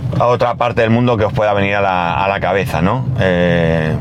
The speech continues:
por tanto, yo creo que esto es, mm, hace tiempo que sabemos que el señor Trump tiene una especial fijación con China,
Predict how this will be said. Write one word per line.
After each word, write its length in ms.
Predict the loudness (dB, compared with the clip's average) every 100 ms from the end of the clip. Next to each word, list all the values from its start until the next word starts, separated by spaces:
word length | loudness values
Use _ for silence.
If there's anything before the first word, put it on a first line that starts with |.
| -4 -6 -6 -6 -4 -2 -2 -2 -4 -4 -4 -4 -2
por 180 | 0 0
tanto, 380 | 2 2 2 2
yo 200 | 2 0
creo 200 | 0 0
que 120 | 0
esto 220 | 0 2
es, 260 | 2 2 0
mm, 400 | 2 2 2 0
hace 600 | 0 0 2 2 4 2
tiempo 480 | 2 0 0 0 0
que 240 | 0 0
sabemos 480 | 0 0 2 0 0
que 80 | 0
el 80 | 0
señor 300 | 0 0 0
Trump 240 | -2 -2
tiene 180 | 0 0
una 160 | 0 -2
especial 500 | -2 -4 -2 -2 -2
fijación 500 | -2 -2 -2 -2 0
con 160 | 0
China, 380 | 0 0 0 0